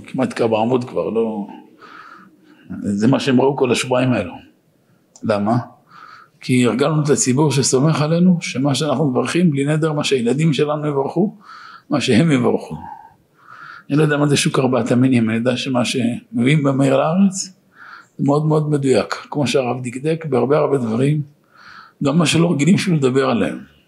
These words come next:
היה הרבה דקדוקים, הכל היה בספונטני, אבל זה היה בקנה מידה נפלא, לכן יש לכם הזדמנות, כי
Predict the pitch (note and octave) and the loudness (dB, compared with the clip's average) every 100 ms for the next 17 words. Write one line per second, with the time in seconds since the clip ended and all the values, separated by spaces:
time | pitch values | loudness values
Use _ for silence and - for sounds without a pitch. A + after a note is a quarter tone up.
0 | _ _ _ _ A#2+ A2 B2+ A#2+ A#2 A#2 | _ _ _ _ -14 -6 -2 -2 0 0
1 | C#3+ D#3 C#3+ C3 B2+ F#3+ D#3 D3+ C3+ C3 | 0 0 0 -2 -2 -2 -2 0 0 0
2 | B2 - A2+ C3 C3 F#3+ G2+ G#2 G#2 A2+ | -2 -2 -2 0 -2 -2 -4 -6 -6 -4
3 | B2+ B2 - _ _ _ _ _ _ _ | -4 -6 -10 _ _ _ _ _ _ _
4 | - D3 D3 C#3 C3+ B2+ - C3+ G#2+ - | -8 -2 2 2 2 0 0 -2 -2 -2
5 | C#3 B2 D#3 D3+ C#3 A#2 C3 D#3 D3 - | -2 -2 -2 0 0 2 2 4 2 0
6 | - | -10